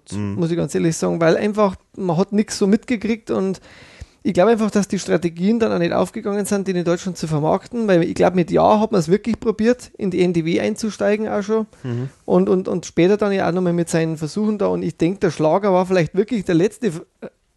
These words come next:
Speaker 2: aufbäumende Versuch,
Speaker 1: Mhm.
Speaker 2: da jetzt Schlager wird doch in Deutschland auch gespielt,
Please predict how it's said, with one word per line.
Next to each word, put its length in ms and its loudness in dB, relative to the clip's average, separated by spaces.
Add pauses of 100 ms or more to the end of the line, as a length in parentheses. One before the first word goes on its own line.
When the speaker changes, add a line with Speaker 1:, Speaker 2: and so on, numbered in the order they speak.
Speaker 2:
aufbäumende 720 0
Versuch, 420 -2 (160)
Speaker 1:
Mhm. 360 -6
Speaker 2:
da 140 2
jetzt 320 -2 (300)
Schlager 580 0
wird 140 2
doch 60 4
in 140 2
Deutschland 340 0
auch 120 2
gespielt, 580 0